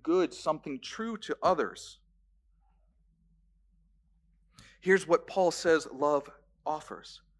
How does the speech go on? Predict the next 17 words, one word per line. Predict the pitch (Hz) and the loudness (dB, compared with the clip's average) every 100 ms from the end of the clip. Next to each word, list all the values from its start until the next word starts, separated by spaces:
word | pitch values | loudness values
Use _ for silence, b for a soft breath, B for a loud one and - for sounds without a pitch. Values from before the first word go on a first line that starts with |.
| _ _ _ _ _ _ _ _ - | _ _ _ _ _ _ _ _ 2
Love | 143 175 180 180 170 | 10 12 10 8 0
is | 170 - - | 0 0 -12
patient. | - 190 175 - 151 - - _ _ _ _ _ _ _ _ _ _ - _ _ - | -4 -2 -2 -12 -16 -20 -20 _ _ _ _ _ _ _ _ _ _ -20 _ _ 4
That, | 170 170 | 6 8
that | 185 - | 6 6
patience | 208 226 196 175 | 4 4 0 0
is, | 175 165 - | 0 0 4
is | 170 | 6
not | 170 185 | 10 8
just | 175 165 | 8 -2
sitting | - 185 180 | 0 0 2
in | |
the | 160 | 0
waiting | 147 170 165 127 | 4 2 2 -4
room | 101 107 127 _ _ _ _ _ | -4 -4 -8 _ _ _ _ _
twiddling | - 170 165 143 | 2 4 2 -2
thumbs. | - 165 120 107 | 4 6 6 0